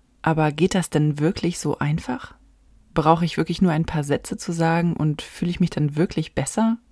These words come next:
Dem werde ich heute mal auf den Grund gehen. Zunächst einmal möchte ich klären, was Affirmationen überhaupt sind, für die,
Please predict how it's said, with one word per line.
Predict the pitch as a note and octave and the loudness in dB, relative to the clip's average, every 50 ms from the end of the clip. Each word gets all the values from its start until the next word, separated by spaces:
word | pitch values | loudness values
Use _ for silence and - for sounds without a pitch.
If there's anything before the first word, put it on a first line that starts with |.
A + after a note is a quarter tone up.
| _ _ _ _ - - - _ _ _ - | _ _ _ _ -20 -20 -20 _ _ _ -4
Dem | D3+ C#3+ E3 F#3+ A3 A3+ G#3 | 2 4 6 8 8 8 8
werde | F#3 E3+ F3 F3 | 6 4 2 0
ich | - - | 0 0
heute | D#3+ D3+ - E3+ | -2 -2 0 0
mal | D#3 D3+ D3 D3 D3+ - | 0 0 0 -2 -2 -4
auf | - D#3+ - | -4 -4 -2
den | - F#3+ G3+ | 0 0 0
Grund | G3 - - C#3+ C#3 - | 0 -2 -2 -4 -4 -4
gehen. | - C#3+ D3 - - E3+ - _ _ _ _ _ _ _ _ _ _ _ _ _ _ _ _ _ _ | -6 -6 -6 -6 -6 -8 -12 _ _ _ _ _ _ _ _ _ _ _ _ _ _ _ _ _ _
Zunächst | - - G#3 G3+ G3+ A3+ - | 2 6 8 8 8 8 6
einmal | - F3+ F3+ F3 E3 | 6 6 6 6 6
möchte | D#3+ E3 - - D#3 | 4 2 2 0 -4
ich | - | -4
klären, | - - - D#3 D3 D3 D3 D#3 D#3 | -4 0 2 4 6 6 6 4 4
was | E3 D#3 - | 2 0 0
Affirmationen | - D#3+ - E3+ E3 D#3 - - - D#3+ D3+ E3+ E3 | 0 0 2 2 2 2 2 0 0 2 2 2 2
überhaupt | F#3 E3 D#3+ D3+ D3+ - - - | 2 0 0 0 -2 -4 -6 -4
sind, | - C#3 C3 D3 C#3+ - - - _ _ _ _ _ _ - | -2 -2 0 -2 -4 -8 -14 -20 _ _ _ _ _ _ -20
für | - - - E3+ D#3+ | -16 -4 -2 0 0
die, | D3 - D3+ D#3+ F3 F3+ F3 D#3+ - | 0 0 2 2 4 4 4 2 0